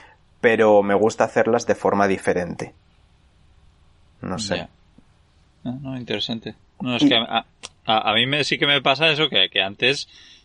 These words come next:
Speaker 2: yo prácticamente solo viajaba por ciudades. Por eso cuando hice ese Interrail con mis amigos, íbamos de ciudad grande a ciudad grande. Eh, y, y sí, luego pues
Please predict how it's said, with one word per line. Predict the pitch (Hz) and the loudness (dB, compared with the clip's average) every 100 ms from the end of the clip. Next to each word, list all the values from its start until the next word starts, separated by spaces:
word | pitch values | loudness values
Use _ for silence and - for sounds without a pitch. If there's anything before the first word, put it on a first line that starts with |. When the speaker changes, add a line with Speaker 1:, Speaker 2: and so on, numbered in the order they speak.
| _ | _
Speaker 2:
yo | - 98 | -8 -4
prácticamente | - 104 107 98 101 | -2 0 0 -2 -4
solo | 104 127 120 | -2 0 2
viajaba | 101 90 98 92 | 2 0 0 0
por | 107 - | -4 -6
ciudades. | - 92 113 143 92 | -8 -2 0 0 -2
Por | 87 - | -6 -12
eso | 98 104 | -12 -8
cuando | 92 95 101 98 | -8 -6 -4 -2
hice | 101 98 110 | -2 -2 -4
ese | - | -2
Interrail | 110 107 104 104 107 | -2 -2 0 -2 -2
con | 110 | -4
mis | 113 | -2
amigos, | 107 110 127 175 - - - - - | -2 0 0 0 -4 -16 -20 -20 -8
íbamos | 95 95 113 | -6 -2 0
de | 123 | 0
ciudad | - 101 95 98 101 - _ - | -2 -4 -2 -2 -4 -10 _ -8
grande | 104 110 120 143 | -2 -2 0 0
a | 156 | 0
ciudad | - 101 104 104 | -2 -4 -2 0
grande. | 95 104 139 110 87 85 _ - _ - | 2 2 0 -2 -4 -4 _ -20 _ -12
Eh, | - 98 92 92 90 90 90 90 | -4 0 2 2 0 0 0 0
y, | 90 85 85 - - | -2 -2 -4 -6 -8
y | |
sí, | - 117 | -6 -6
luego | 113 92 95 98 - | -4 -6 -6 -8 -10
pues | 95 - | -16 -16